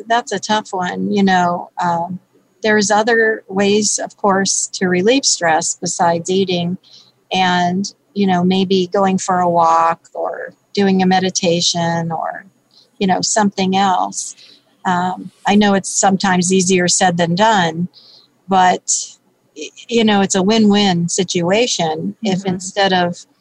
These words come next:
Speaker 1: stress eating, you pick up and go for a walk and then you feel better.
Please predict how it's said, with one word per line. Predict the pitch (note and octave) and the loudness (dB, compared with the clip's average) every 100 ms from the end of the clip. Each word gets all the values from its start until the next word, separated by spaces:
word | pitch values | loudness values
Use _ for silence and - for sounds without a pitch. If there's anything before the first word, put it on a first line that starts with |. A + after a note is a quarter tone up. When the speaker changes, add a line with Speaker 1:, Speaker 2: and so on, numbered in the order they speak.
| _ _ | _ _
Speaker 1:
stress | - - G#3 G3 - | -6 0 2 2 2
eating, | G3 F#3 F3+ F3 G3+ C#4+ _ | 2 2 0 -2 -4 -8 _
you | G3 F3+ F3 | -2 -2 -2
pick | - G3 | -6 -2
up | F#3+ G3 | -2 0
and | F#3 | -2
go | F#3 | -2
for | F3 F#3+ | -2 -2
a | F3+ | 0
walk | F3 F#3 F#3 | 2 2 2
and | F#3+ | 0
then | F3+ | 2
you | F3+ | 0
feel | E3+ F#3+ F3+ | -2 -2 -2
better. | F3+ F3+ F#3 F#3 | 0 0 0 -6